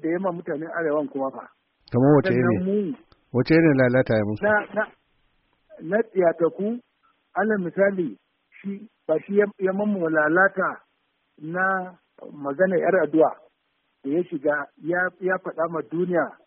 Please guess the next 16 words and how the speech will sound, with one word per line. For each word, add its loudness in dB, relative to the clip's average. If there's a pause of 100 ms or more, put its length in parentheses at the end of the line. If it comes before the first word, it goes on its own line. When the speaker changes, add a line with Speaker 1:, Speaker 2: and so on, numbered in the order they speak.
(440)
Speaker 1:
ah, -8 (280)
yar -2 (120)
aduwa 4 (600)
ba -6
zai 2 (100)
iya -2
mulkin -2
Najeriya -2
kuma -6
ba. -6 (1500)
Saboda -2 (540)
ba -2
ya 0
da -4
lafiya, -2 (760)
bai -2